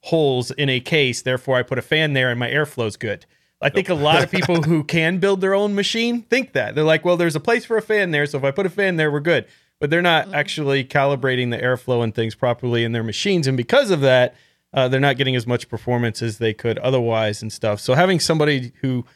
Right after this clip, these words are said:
Speaker 1: their entire, uh, days and weeks and months of R and D is done to figure out the proper airflow and do all that for you is nice. But I think one of the most amazing things is the aesthetics.
Speaker 2: Oh, yeah.
Speaker 1: I,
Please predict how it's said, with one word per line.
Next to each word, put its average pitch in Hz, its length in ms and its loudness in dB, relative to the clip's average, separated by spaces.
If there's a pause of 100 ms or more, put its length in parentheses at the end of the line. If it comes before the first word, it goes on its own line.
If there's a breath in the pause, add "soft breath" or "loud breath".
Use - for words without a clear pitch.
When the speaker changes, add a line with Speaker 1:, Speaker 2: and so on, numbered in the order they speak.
(440 soft breath)
Speaker 1:
their 135 180 0
entire, 139 680 2
uh, 135 160 0 (300)
days 147 380 2
and 127 120 0
weeks 147 300 0
and 131 120 0
months 143 360 0
of 120 340 0
R 139 160 2
and 131 160 0
D 139 200 2
is 117 160 0
done 131 340 2
to 120 120 -6
figure 131 300 -2
out 127 120 0
the 131 60 -16
proper 127 280 -4
airflow 127 320 0
and 123 80 -4
do 127 80 0
all 127 100 2
that 123 120 -2
for 135 180 -2
you 127 80 2
is 110 80 -2
nice. 123 200 2 (260 loud breath)
But 147 100 2
I 165 40 4
think 208 200 0
one 165 160 2
of 143 40 0
the 139 60 2
most 147 220 0
amazing 127 340 2
things 107 280 -4
is 107 120 -6
the 110 140 -4
aesthetics. - 640 -8 (560)
Speaker 2:
Oh, 85 80 -2
yeah. 110 80 0
Speaker 1:
I, 123 380 0